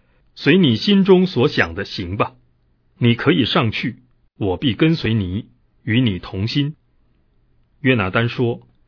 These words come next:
：“看哪，我们要过到那些人那里去，使他们看见我们。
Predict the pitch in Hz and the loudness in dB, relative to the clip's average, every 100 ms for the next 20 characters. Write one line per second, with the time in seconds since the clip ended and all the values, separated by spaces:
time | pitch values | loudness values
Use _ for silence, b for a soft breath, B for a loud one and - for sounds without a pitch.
0 | _ _ - 196 120 92 80 _ _ _ | _ _ -4 -2 0 -2 -6 _ _ _
1 | _ - 131 123 151 165 135 233 135 135 | _ 0 4 4 4 2 2 2 4 4
2 | 107 151 123 127 117 92 110 151 92 85 | 0 0 0 2 0 0 -2 -2 -2 -4
3 | - 147 - _ _ _ _ _ _ _ | -4 -4 -6 _ _ _ _ _ _ _
4 | - - 95 - 120 95 92 - - 135 | -10 -8 -8 -4 -2 -2 -4 -4 -2 0
5 | 95 123 95 90 87 85 113 | 0 -2 -2 -4 -6 -10 -10